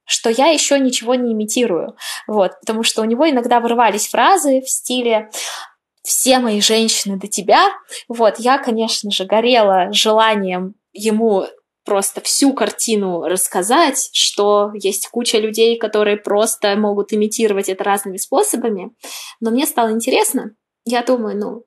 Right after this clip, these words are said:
может быть, моё тело действительно просто пока ещё не разлочило эту ачивку.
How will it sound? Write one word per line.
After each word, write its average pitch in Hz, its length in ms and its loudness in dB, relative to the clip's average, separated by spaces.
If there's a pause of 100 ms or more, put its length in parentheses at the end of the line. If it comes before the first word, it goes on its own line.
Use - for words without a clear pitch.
может 214 260 -2
быть, 226 200 -6
моё 226 180 0
тело 220 300 0
действительно 302 640 -2
просто 226 380 -2
пока 233 220 -2
ещё 226 240 0
не 220 100 -2
разлочило 262 540 0
эту 233 200 0
ачивку. 226 640 -4